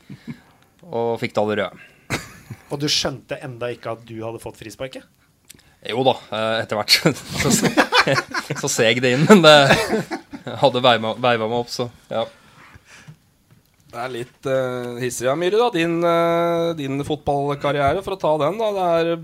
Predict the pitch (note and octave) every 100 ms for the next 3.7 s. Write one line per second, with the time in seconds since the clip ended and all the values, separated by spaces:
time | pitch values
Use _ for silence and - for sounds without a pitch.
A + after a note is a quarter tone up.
0 | D3 B2+ C#3 C#3+ D3 D3+ B2 G#3+ E3+ G3+
1 | - F#3+ F3+ F3 E3+ E3 - F3+ - -
2 | - - - _ _ D#3 F3 F3+ - B2+
3 | B2+ D3 D3 C#4+ A3 G3